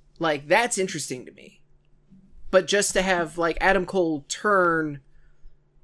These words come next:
but not win the title, and not even, and know that Max has to get through Punk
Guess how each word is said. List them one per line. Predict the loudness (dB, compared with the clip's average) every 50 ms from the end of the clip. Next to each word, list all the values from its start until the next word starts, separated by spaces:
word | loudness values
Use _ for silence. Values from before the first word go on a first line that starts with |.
| -20 -20 -20 -20 -6 -2
but | 0 0 2 4
not | 2 2 2 2 2
win | 0 0 0
the | 0 -4
title, | -4 0 2 2 4 4 2 2 0 -2 -2 -6 -8 -14 _ _ -20 -20 -20 -20 -20 -4 0
and | 2 4 8
not | 8 8 10 8
even, | 6 6 4 0 0 0
and | 0 0 0 0 0 4
know | 4 6 8 8 8 8 8
that | 6 4 2 2
Max | 2 2 2 2 0
has | 0 0 0 -2
to | -2 -4
get | -4 -4 -4
through | -6 -8 -8
Punk | -8 -6 -2 -2 0 0 -2 -4 -6 -10 -12